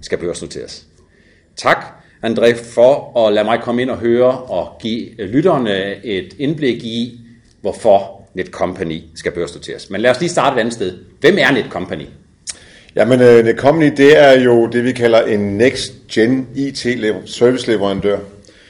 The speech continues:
Speaker 2: Og det betyder, at vi beskæftiger os jo, next-gen, det lyder meget af ny teknologi, beskæftiger os med moderne og nye teknologier, men det er ikke det eneste. Øh, vi bruger dem også på at skabe nogle af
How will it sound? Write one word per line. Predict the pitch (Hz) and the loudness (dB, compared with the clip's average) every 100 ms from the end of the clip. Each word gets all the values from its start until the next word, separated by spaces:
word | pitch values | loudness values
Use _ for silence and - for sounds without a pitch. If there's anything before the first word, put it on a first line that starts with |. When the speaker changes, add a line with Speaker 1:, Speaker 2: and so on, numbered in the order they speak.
| _ | _
Speaker 2:
Og | - | -6
det | 117 | -4
betyder, | - - 165 175 | -4 -4 4 4
at | 131 | 4
vi | |
beskæftiger | 107 - 131 135 135 120 | -4 -2 -2 -2 0 0
os | 101 107 | 0 -2
jo, | 95 98 - - - | -4 -6 -16 -18 -4
next-gen, | 113 117 110 117 | -4 -2 -2 0
det | 120 | 0
lyder | 120 127 110 | 2 2 2
meget | 101 117 107 | 2 0 -2
af | |
ny | 104 156 | -2 -4
teknologi, | - 117 104 113 120 - - - - _ | -6 -8 -6 -8 -8 -14 -10 -10 -12 _
beskæftiger | - - 127 127 113 | -10 -4 -2 0 -2
os | |
med | 110 | -2
moderne | 107 104 110 131 | -2 2 4 4
og | 123 | 0
nye | 131 123 | -4 -6
teknologier, | 123 107 110 165 113 - - _ _ - | -8 -8 -8 -6 -6 -8 -20 _ _ -6
men | 107 | -2
det | 151 | 0
er | |
ikke | 170 170 | 0 -2
det | - 175 | -2 0
eneste. | 185 - - - - | 0 -4 -14 -18 -8
Øh, | - 104 107 104 | -2 0 0 -2
vi | 110 | -4
bruger | 113 123 143 | -4 -4 -2
dem | |
også | 127 120 | -4 -6
på | - 127 | -4 -2
at | 120 | -2
skabe | - 151 123 135 | -2 0 0 -2
nogle | 123 120 123 135 139 | -2 0 0 -2 -2
af | 104 98 | 0 0